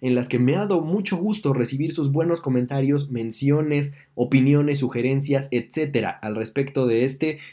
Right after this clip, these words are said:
y todos los proyectos que tienen que ver con Distorsión Informativa. Se los agradezco de verdad,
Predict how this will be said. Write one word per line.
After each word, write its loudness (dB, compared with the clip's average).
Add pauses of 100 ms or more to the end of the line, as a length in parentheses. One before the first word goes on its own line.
y 2
todos 4
los 0
proyectos 0
que -4
tienen -2
que -4
ver 0
con -6
Distorsión -6
Informativa. -4
Se 0
los -2
agradezco -6
de -2
verdad, -2